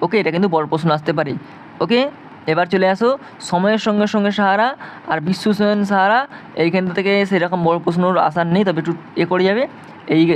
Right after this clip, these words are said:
সাহারা, মানে মোট আফ্রিকা থেকে কিন্তু এইগুলোই আশা করি আসবে।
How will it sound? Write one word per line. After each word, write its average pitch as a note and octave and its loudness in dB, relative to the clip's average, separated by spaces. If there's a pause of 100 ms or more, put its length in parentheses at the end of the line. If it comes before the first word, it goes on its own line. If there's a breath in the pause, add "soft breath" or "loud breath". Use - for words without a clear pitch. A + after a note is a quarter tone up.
(220)
সাহারা, D3+ -2 (200)
মানে D3+ 0
মোট F3+ 4 (100)
আফ্রিকা F3 -2
থেকে F3+ 0
কিন্তু G3+ 0
এইগুলোই F#3 4
আশা F3 0
করি F3 0
আসবে। E3 2